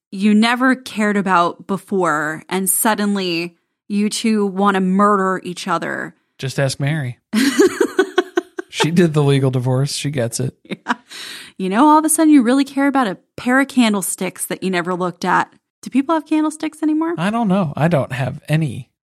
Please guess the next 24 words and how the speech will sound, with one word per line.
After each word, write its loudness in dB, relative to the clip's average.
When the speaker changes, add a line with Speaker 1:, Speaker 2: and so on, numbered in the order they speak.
Speaker 2:
at -2
all. -8
Speaker 1:
All 6
those 4
episodes 2
of 0
People 6
magazine 4
Speaker 2:
<laughs> -20
Speaker 1:
that 2
you've 4
been 4
collecting 0
for -4
years. -4
Speaker 2:
Episodes 0
and 4
issues. 0
<laughs> -20
Speaker 1:
One 4
of -14
her 2
friends, -2
Christy. -8